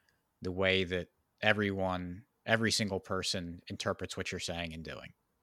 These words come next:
Like, people are gonna get what you're saying wrong. They're gonna misinterpret it. And, you know,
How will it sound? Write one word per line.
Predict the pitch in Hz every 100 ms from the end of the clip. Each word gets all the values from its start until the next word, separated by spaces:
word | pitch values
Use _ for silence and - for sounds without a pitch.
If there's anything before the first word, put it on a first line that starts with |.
| _ _ _ _ _ _ _
Like, | 113 - _ _
people | 139 135 151
are | 139
gonna | 131 117
get | 98 107 - _ _ _ _ _
what | 110 110
you're | 117
saying | - 107 98 92 90
wrong. | 90 85 82 87 _ _ _
They're | 101
gonna | 107
misinterpret | 110 117 107 90 - 85
it. | - _ _
And, | 95 92 90 87 87 - _ - - - _ -
you |
know, | 95 85